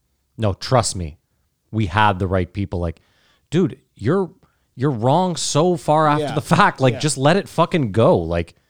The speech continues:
Speaker 2: Wouldn't it? Yeah, well, nobody would do the job. I just answered my own question. It's all good.
Speaker 1: <laughs> What was the question gonna be?
Speaker 2: It was gonna be, um, if people, if these lawyers got charged, like, if they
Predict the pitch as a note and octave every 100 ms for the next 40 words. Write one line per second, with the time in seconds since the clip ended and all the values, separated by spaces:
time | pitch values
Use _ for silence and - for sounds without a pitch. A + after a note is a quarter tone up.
0 | _ _ _ _ _ _ _ _ _ _
1 | - E3+ A3 C4 A3+ - C#3+ A2+ G#2 G#2+
2 | G#2+ G2+ G2+ F#2 E2+ F2+ F2 - G2+ F2
3 | - E2 - - D#2+ _ _ _ _ _
4 | - - A#1+ _ _ _ G#2 - - G2+
5 | G#2 G2 F#2 - F#2+ - A#2 G#2 A#2+ C3
6 | B2+ C#3+ D3 C#3+ F#3 F3+ C#3 E3 E3 D3
7 | B2+ A#2+ A#2 A2 - _ _ D3 - D#3+
8 | D3 D3+ C#3+ C3 B2 D3 - C#3+ A#2+ C#3+
9 | C#3+ C#3 B2 C#3 A#2+ - - D3 B2+ A2+
10 | G2 F2+ - A#2+ A2 A2 B2 A2+